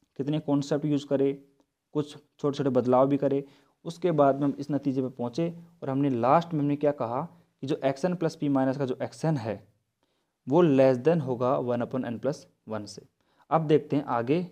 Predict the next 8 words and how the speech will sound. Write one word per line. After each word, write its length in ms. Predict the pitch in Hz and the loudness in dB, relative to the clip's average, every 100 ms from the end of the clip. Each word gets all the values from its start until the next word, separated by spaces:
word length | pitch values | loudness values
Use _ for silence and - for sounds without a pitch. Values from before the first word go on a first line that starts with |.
| _ - | _ -8
क्या 100 | 110 | -8
होता 240 | 101 104 | -8 -12
है। 140 | 107 - _ _ _ _ _ _ _ _ _ _ _ _ _ - | -18 -20 _ _ _ _ _ _ _ _ _ _ _ _ _ -4
अब 160 | 165 147 | 0 4
देखो 340 | 135 - 147 | 4 4 0
अपन 260 | 147 - 151 | 0 -2 -2
ने 360 | 151 147 165 196 _ _ _ _ _ _ - | 0 -2 -4 -8 _ _ _ _ _ _ -6
यहाँ 260 | 131 135 | -2 0